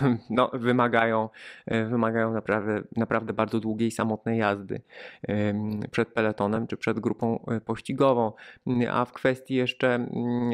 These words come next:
raz tych, y, pozytywnych zbiegów okoliczności, pozytywnych dla Pogaczara, to pamiętajmy o tym, że w wyścigu dookoła Krajobasków, mm, tak naprawdę dość mocno osłabili się jego rywale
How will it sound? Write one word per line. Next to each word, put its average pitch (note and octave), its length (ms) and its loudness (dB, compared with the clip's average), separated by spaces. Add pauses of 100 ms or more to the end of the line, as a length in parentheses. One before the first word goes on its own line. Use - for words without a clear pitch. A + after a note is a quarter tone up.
raz A#2+ 300 -2
tych, - 400 -4
y, A2 360 0 (140)
pozytywnych B2+ 560 2
zbiegów G2+ 400 -4
okoliczności, - 600 -2
pozytywnych A2+ 540 -6
dla G#2 120 -4
Pogaczara, A2+ 500 -2
to A2 100 -6
pamiętajmy A2 580 -2
o G#2 60 0
tym, G#2+ 240 -4
że G#2+ 180 0
w A2 80 -12
wyścigu A2 400 -6
dookoła G#2 380 -2
Krajobasków, G#2+ 720 -2 (560)
mm, A2 300 0
tak G#2+ 180 -6
naprawdę G#2 760 -4 (260)
dość G#2+ 240 -4
mocno G#2 320 -4
osłabili A2 520 -2
się A2 200 0
jego G#2 200 0
rywale G#2 400 0